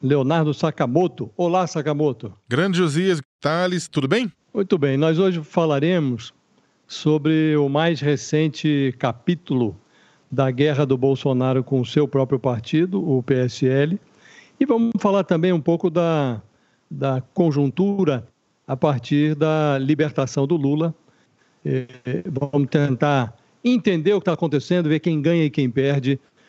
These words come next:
Speaker 1: com essa polarização que volta ao cenário político, agora opondo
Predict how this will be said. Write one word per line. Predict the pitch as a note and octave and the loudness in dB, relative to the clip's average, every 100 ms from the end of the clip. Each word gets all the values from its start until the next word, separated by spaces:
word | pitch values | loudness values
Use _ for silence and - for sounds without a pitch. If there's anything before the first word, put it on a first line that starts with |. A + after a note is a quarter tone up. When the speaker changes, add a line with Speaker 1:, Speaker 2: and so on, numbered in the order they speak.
| _ - | _ -2
Speaker 1:
com | C#3 | 0
essa | C#3+ C3+ | 2 -2
polarização | - D#3+ D3+ C#3+ C3 A#2+ - C#3 C#3 - _ _ _ | 0 0 2 2 0 -2 0 0 0 -2 _ _ _
que | - | -4
volta | A#2 D#3 F#3 E3 C#3+ | 0 2 2 2 -2
ao | |
cenário | C3+ C3 C3+ C3 | -2 -4 -2 -4
político, | B2+ A#2+ C3+ B2+ C3+ - C#3 - _ - | -2 -2 -2 -4 -8 -4 -4 -6 _ -10
agora | C3 C#3 C#3+ C#3+ | -2 0 0 0
opondo | G3 D#3 - D3 C#3+ B2 B2 | 0 -2 0 2 2 0 -2